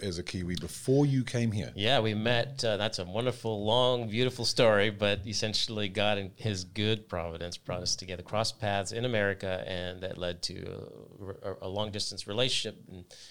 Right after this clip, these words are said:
Speaker 2: moved pretty quickly to,
Speaker 1: Yep.
Speaker 2: to marriage, yeah.
Speaker 1: No, that's pretty cool.
Speaker 2: Yeah, she's amazing.
Speaker 1: Um, you've just been do-, doing a series, uh, which is one of the reasons we, we're, we're talking to you today, but we're gonna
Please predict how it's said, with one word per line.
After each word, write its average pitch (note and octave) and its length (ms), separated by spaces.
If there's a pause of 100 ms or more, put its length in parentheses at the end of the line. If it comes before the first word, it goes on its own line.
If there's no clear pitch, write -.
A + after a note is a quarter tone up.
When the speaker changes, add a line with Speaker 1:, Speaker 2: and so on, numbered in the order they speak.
(140)
Speaker 2:
moved A2 240
pretty G#2 160
quickly F2+ 440
to, F2+ 340 (200)
Speaker 1:
Yep. F#2+ 260
Speaker 2:
to F2+ 360
marriage, F#2 500
yeah. G1+ 200 (160)
Speaker 1:
No, A2+ 240
that's F2 100
pretty G2 320
cool. B2 260
Speaker 2:
Yeah, - 60
she's F#2+ 220
amazing. F2 240
Speaker 1:
Um, C#3 360
you've D3+ 360
just C#3 240
been A#2 320 (100)
do-, A#2+ 260
doing A2+ 280
a G2+ 40
series, A#2 680 (100)
uh, G#2 60
which G#2+ 320
is F2+ 80
one A2+ 160
of G#2+ 60
the G2 80
reasons F#2 380
we, F#2 200
we're, F#2 340
we're G2 140
talking A2 260
to F#2+ 60
you F2+ 60
today, F#2+ 260
but F2 160
we're F#2+ 80
gonna F2+ 180